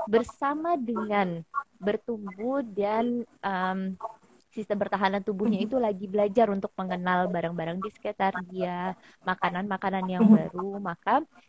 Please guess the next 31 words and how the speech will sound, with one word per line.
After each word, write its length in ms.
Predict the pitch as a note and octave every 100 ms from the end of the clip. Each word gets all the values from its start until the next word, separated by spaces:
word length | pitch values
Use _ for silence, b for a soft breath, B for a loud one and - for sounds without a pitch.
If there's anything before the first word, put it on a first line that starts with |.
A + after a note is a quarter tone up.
| -
tubuh 240 | A3 F#3+
kita 320 | - G3 F#3+ F#3
itu 80 |
tidak 400 | G#3+ A3 F#3+ -
akan 240 | F#3+ G#3+ G#3+
menyerang 320 | G3 F3+ F#3
makanan 400 | F3+ F3 F#3 F3+
tersebut. 400 | F3 F3+ E3+ D#3+ -
Kalau 240 | F3+ A3+
tiba-tiba 480 | B3 F#3+ F#3 B3 C4
kita 240 | A#3 G3
perkenalkan, 640 | - - F3+ E3+ - A#3+ C4+ C#5+ _ _ _ -
badan 240 | F3 F3 F#3
kita 240 | F3 G3+
tidak 320 | A3 F#3+ E3+
akan 240 | F3 F#3 G3
terbiasa 640 | G3 F#3+ F#3 F#3+ F#3+ B3+
dengan 240 | G#3 F3+ E3
makanan 320 | F3+ E3+ E3+
tersebut 480 | F3 - - A3 -
dan 240 | F3+ F3+
badan 240 | D#3+ E3+
bayi 320 | E3+ D#3 E3+ G#3
akan 240 | G3 E3+
merasa, 400 | - D#3+ F3 A#3 - -
"Apa 200 | E4 F#4 A4
ini 160 | G4 F4 D#4+
ikan? 240 | - D#4 C4+ - - _
Ikan 240 | A3 A#3+ A#3
ini 160 | B3
musuh." 480 | C#4 C#4 C#4+ D#4+ D4+